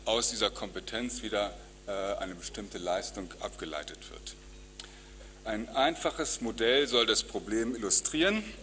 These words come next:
Wir nehmen an, eine innere Welt und eine äußere Welt. Die Person nimmt Situationen in der äußeren, der Arbeitswelt wahr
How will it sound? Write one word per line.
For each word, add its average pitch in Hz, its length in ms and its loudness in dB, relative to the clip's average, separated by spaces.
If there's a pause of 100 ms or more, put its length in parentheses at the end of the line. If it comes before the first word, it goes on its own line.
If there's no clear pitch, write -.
(1600)
Wir 98 80 -8
nehmen 98 240 -4
an, 117 160 -6
eine 98 220 -2
innere 147 520 2
Welt 131 240 4
und 101 140 -6
eine 87 340 -4
äußere 143 460 4
Welt. 143 380 4 (1120)
Die 107 280 -2 (600)
Person 143 580 4
nimmt 131 220 0
Situationen 143 760 6
in 135 100 0
der 127 120 2
äußeren, 151 380 6
der 123 140 6
Arbeitswelt 139 680 4
wahr 160 320 6